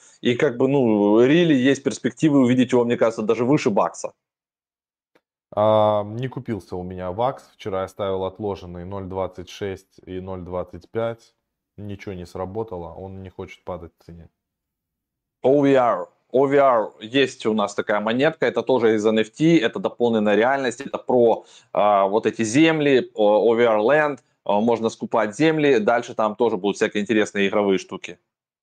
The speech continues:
Speaker 1: F L M, Фламинго. Был у меня Фламинго на Binance, я его там и фармил, и все. Вот, э,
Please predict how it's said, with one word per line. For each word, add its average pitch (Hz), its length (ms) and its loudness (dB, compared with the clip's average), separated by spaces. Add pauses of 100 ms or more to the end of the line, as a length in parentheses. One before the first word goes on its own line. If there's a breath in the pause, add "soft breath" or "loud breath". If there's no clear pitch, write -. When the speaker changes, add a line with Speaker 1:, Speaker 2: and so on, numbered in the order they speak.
(880)
Speaker 1:
F 135 240 0
L 147 160 4
M, 120 160 0
Фламинго. 113 720 0
Был 143 240 2
у 131 100 2
меня 120 140 2
Фламинго 131 460 0
на 123 60 2
Binance, 120 540 0
я 104 120 4
его 101 140 2
там 101 180 -2
и - 20 -4
фармил, 131 460 0
и 98 40 -2
все. 135 440 0 (280 soft breath)
Вот, 107 460 0
э, 98 480 2